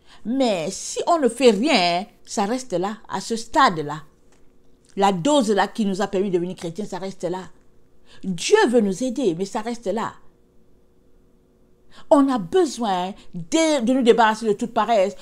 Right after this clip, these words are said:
de se lever dans notre engagement pour pouvoir aller de l'avant, puisque l'Esprit de Dieu nous a créés, c'est en nous. La question, elle est simple. J'imagine que tout le monde a, tout,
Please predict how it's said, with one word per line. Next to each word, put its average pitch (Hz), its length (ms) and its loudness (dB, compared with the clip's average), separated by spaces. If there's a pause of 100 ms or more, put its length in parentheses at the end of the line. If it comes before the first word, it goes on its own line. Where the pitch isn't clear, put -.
(140)
de 254 140 0
se 320 220 -2
lever 294 840 2 (220)
dans 294 320 8
notre 254 220 0
engagement 190 680 0 (360)
pour - 380 10
pouvoir 294 720 8 (100)
aller 202 240 0
de 180 120 0
l'avant, 160 600 -2
puisque - 220 -6
l'Esprit 311 440 -2
de 240 40 -4
Dieu 320 100 0
nous 240 160 0
a 220 60 0
créés, 247 320 0
c'est 214 160 0
en 202 100 0
nous. 262 300 -2 (1500)
La 254 120 0
question, 311 280 0
elle 220 80 4
est 185 40 2
simple. 165 460 -2 (460)
J'imagine 233 400 0
que 269 80 -2
tout 330 160 0
le 233 80 6
monde 214 160 0
a, 156 400 4 (420)
tout, 359 520 6